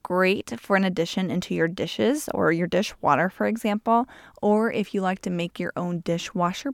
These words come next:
pods, you can do that. There are recipes out there. <laughs> Um, you can add lemon essential oil to that because it's amazing grease fighting properties.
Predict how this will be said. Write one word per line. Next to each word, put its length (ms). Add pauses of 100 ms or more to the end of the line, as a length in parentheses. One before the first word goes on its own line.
pods, 680 (380)
you 100
can 140
do 120
that. 300
There 140
are 20
recipes 540
out 240
there. 320 (360)
<laughs> 520 (340)
Um, 200
you 120
can 120
add 300
lemon 360
essential 400
oil 220
to 140
that 160
because 320
it's 140
amazing 500
grease 380
fighting 380
properties. 720